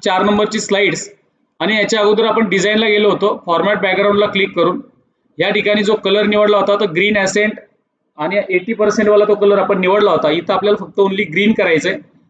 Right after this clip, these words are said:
बाजूला क्लिक करून उत्तर आपल्याला सबमिट करायचंय. तर अशा पद्धतीनं आपण चाळीस नंबरच्या सेशन मधलं guided do it yourself समजून घेतलंय. सिम्युलेशनच्या प्रश्नाकडे आपण जातोय.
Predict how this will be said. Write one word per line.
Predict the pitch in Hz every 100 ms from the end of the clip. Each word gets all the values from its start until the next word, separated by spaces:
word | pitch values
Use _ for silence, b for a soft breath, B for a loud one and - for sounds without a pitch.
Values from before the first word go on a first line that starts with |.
| _ -
बाजूला | 165 175 214
क्लिक | 214 202 196
करून | 196
उत्तर | 180 -
आपल्याला | 170 147 170 294 -
सबमिट | - 151 147 123
करायचंय. | 123 117 - _ _ _ _ _ _ _ -
तर |
अशा | 214 185 240
पद्धतीनं | 240 214 220 220 190 185 185 151
आपण | 156 190 156
चाळीस | - 190 175 226 -
नंबरच्या | 196 180 185 180 214
सेशन | 185 151 185
मधलं | 180 147 - - _ 175 165
guided | 180 214 180
do | 196
it | 196
yourself | 196 196 180 170
समजून | - 151 147 175
घेतलंय. | 156 151 160 - -
सिम्युलेशनच्या | - 175 214 226 226 220
प्रश्नाकडे | 214 202 208 202
आपण | 196 190
जातोय. | 165 -